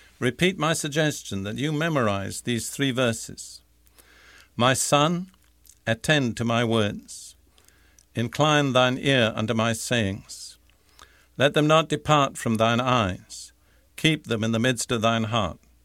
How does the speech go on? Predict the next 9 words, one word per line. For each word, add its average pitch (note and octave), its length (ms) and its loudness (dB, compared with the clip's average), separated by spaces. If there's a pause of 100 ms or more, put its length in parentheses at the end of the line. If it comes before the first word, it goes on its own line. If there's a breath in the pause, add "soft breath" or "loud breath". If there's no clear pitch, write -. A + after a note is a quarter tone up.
(480 soft breath)
For B2 220 -4
they C3+ 180 4
are C#3 140 4
life D3+ 460 0
unto A#2+ 200 -2
those B2+ 360 0
that - 180 -8
find C3 400 -2
them, F2+ 240 -6